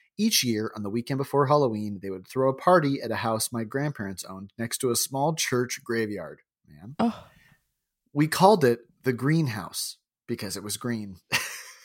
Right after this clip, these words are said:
Speaker 2: Sure. You gotta.
Speaker 1: This party, you gotta, if it's green.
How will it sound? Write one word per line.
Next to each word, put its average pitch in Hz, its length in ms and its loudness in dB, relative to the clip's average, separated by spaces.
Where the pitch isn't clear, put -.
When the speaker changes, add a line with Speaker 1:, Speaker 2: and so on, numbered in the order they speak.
Speaker 2:
Sure. 214 460 6
You 175 160 6
gotta. 240 260 10
Speaker 1:
This 233 140 8
party, 190 480 8
you 139 200 4
gotta, 117 440 2
if 98 100 -16
it's - 140 -2
green. 185 380 -4